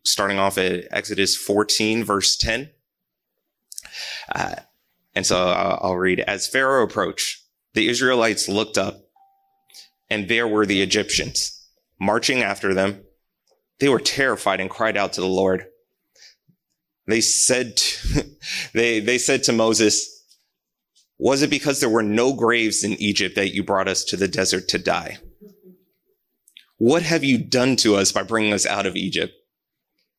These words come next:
Didn't we say to you in Egypt, 'Leave us alone, let us serve the Egyptians'?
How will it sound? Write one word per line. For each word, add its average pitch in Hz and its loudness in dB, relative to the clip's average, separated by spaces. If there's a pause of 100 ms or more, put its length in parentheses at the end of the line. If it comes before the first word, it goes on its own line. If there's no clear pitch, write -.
(200)
Didn't 156 2
we 190 2
say 131 2
to 139 0
you 139 2
in 120 2
Egypt, 117 0
'Leave 110 2
us 123 0
alone, 117 0 (600)
let 117 2
us 127 2
serve 113 2
the 110 2
Egyptians'? 110 -4